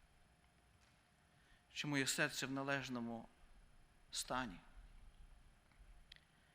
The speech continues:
Нам сьогодні т-, потрібно молитися, браті і сестри. Ви знаєте, я зараз читаю книжку «Свідчення брата Петра із Лука». І ви знаєте, що, що мені особливо запало в серце? Це те, як,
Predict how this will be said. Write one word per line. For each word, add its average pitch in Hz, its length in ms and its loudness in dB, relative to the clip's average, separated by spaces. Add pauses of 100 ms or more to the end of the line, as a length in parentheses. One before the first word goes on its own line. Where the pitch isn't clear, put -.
(1000)
Нам 127 120 0
сьогодні 135 340 2
т-, - 420 -10
потрібно 131 400 -2
молитися, 127 520 -2
браті 127 300 -4
і 117 40 -8
сестри. - 460 -6
Ви 131 60 -6
знаєте, 151 260 2
я 147 60 2
зараз 147 260 2
читаю 143 320 2
книжку 147 380 -4
«Свідчення 139 520 0 (520)
брата 135 240 2
Петра 135 360 2
із 120 180 0
Лука». 139 380 0 (880)
І 123 60 -2
ви 135 80 2
знаєте, 143 300 2
що, - 360 2
що - 200 0
мені 147 160 -2
особливо 139 500 0
запало 127 380 -2
в 127 60 -2
серце? - 420 0 (920)
Це - 160 0
те, 160 220 8
як, 139 300 6